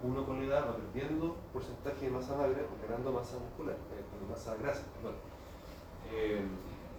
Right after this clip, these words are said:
si nos vamos para atrás en el tiempo, conforme uno va siendo cada vez más adulto joven, alcanza su máximo natural de masa muscular y su mínimo de masa grasa. Más para atrás en el tiempo, en la adolescencia y la infancia, se invierte.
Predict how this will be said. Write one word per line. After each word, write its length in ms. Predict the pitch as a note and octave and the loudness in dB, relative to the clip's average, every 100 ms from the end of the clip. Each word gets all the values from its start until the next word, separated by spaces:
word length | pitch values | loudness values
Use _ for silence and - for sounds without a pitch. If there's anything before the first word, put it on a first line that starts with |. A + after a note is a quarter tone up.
| - - - - | -10 -10 -10 -8
si 60 | |
nos 80 | G#2+ | -2
vamos 160 | C3 C3 | 2 4
para 120 | B2 | 4
atrás 160 | B2 A#2+ | 2 2
en 40 | B2+ | 0
el 60 | |
tiempo, 340 | D#3 D3+ D3+ D#3 - - - | 0 0 0 -4 -4 -10 -10
conforme 320 | - A2 A2 A#2+ | -8 -6 -2 2
uno 120 | A#2+ | 4
va 80 | A#2+ | 2
siendo 360 | B2+ B2+ B2 A#2 | 0 0 0 6
cada 200 | B2+ C3+ | 8 8
vez 100 | C3+ | 6
más 80 | C3+ | 4
adulto 240 | C3 - - | 2 0 4
joven, 240 | D3 D3+ - - - - - A2 | 6 6 2 -8 -12 -14 -8 -6
alcanza 340 | G#2+ B2+ B2+ A#2+ | -4 -4 -4 -2
su 80 | A#2+ | 2
máximo 480 | C3 - C#3+ D3 | 2 2 0 0
natural 480 | G#3 G#2 A#2 C3+ E4 - - - G2+ | 2 0 4 4 4 -4 -10 -10 -6
de 80 | A2+ | -2
masa 320 | A2+ G#2+ - | 0 -2 -2
muscular 400 | B2 C3+ D#3 D3+ - - - - - - | -4 2 4 4 0 -8 -12 -14 -12 -10
y 20 | |
su 140 | - | -6
mínimo 320 | G#2+ B2+ C#3+ D3 | -2 2 2 2
de 80 | |
masa 240 | C#3 C3+ D3+ | 2 2 2
grasa. 240 | - - - - - - - | 0 0 -6 -10 -10 -10 0
Más 120 | D3 - | 2 4
para 80 | D3 | 4
atrás 140 | D3+ D3 | 6 4
en 40 | D3+ | 2
el 20 | |
tiempo, 300 | E3+ E3 C#3 | 2 2 2
en 60 | A#2+ | 4
la 60 | |
adolescencia 380 | A2+ - C3 A2+ | 4 2 0 2
y 40 | B2 | 2
la 60 | A#2+ | 2
infancia, 320 | D3 D3 - D#3+ - - - | 0 0 -4 -6 -8 -12 -6
se 60 | B2 | -2
invierte. 320 | B2+ D#3 - | 2 2 2